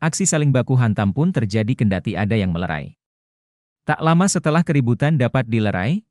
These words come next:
aksi keributan baku hantam antara remaja berbaju hitam terjadi lagi. Informasi yang dihimpun, aksi baku hantam antar remaja saat pawai Drumban kenaikan kelas di Diniah Jamiatus Syibian Kampung Cidadap,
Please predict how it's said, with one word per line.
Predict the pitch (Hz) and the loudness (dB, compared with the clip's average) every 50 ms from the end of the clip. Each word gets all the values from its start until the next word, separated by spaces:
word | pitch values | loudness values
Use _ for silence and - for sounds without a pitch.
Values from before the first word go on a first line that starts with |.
| _ _ 139 | _ _ -2
aksi | 147 143 - - 190 - | -2 -2 -2 -4 -2 0
keributan | 170 143 127 110 117 - 127 123 127 110 | 0 0 2 0 0 2 2 2 2 2
baku | 117 110 104 - 135 143 | 2 0 0 2 2 4
hantam | 135 127 120 110 - 127 135 139 | 4 4 2 2 2 0 0 0
antara | - 113 107 95 107 95 110 123 | 0 0 0 0 0 0 0 0
remaja | 123 110 104 101 101 90 117 131 | 2 2 2 2 2 2 0 0
berbaju | 131 117 113 98 92 101 101 98 113 107 | 0 0 0 2 2 0 0 0 0 2
hitam | 113 110 - - 123 135 135 - | 2 0 0 2 0 0 2 0
terjadi | 123 107 95 95 110 107 95 98 92 | 0 -2 0 0 -2 0 0 0 0
lagi. | 95 95 98 92 98 90 80 104 - _ _ - | 0 -2 -2 -2 -4 -4 -6 -8 -12 _ _ 0
Informasi | 151 151 156 143 156 147 131 131 127 120 - 151 165 | 2 2 2 2 2 2 2 2 0 0 0 0 0
yang | 165 147 135 117 | 0 2 2 2
dihimpun, | 123 113 110 101 98 92 143 160 175 202 214 - _ _ _ - | 2 2 2 2 2 2 2 2 2 2 0 -4 _ _ _ -4
aksi | 151 170 - - - 180 | -4 -2 -2 -2 -2 0
baku | 151 131 127 123 - 147 | 0 0 0 0 2 2
hantam | 143 131 135 127 120 - 143 151 165 - | 2 2 2 2 2 0 0 0 0 0
antar | - 117 104 - 101 92 | 0 0 0 0 -2 0
remaja | 95 92 104 113 104 117 127 139 | 0 0 2 0 2 2 0 0
saat | 143 - - 117 101 117 - _ | 0 0 -2 -2 -2 -4 -2 _
pawai | 117 104 87 101 107 | 0 0 2 2 0
Drumban | 110 95 110 120 131 131 127 131 139 123 | 0 0 0 2 2 2 2 2 0 0
kenaikan | - 110 101 92 92 90 - 95 92 | 0 0 0 0 0 -2 -2 -2 -2
kelas | 92 - 113 120 151 156 - - | -2 -2 0 0 0 0 -2 -2
di | 120 127 | -2 0
Diniah | 113 117 110 104 107 107 107 | 2 2 2 2 2 2 2
Jamiatus | 107 101 117 107 104 110 104 - - 107 98 - | 0 0 2 2 2 2 2 0 -2 -2 -4 -2
Syibian | - 139 120 113 127 131 131 127 | -2 -2 0 0 2 2 2 2
Kampung | - 147 135 135 117 135 160 165 | 2 2 0 2 2 2 2 2
Cidadap, | - - 139 107 110 98 92 92 127 | 2 0 0 0 0 0 0 0 -2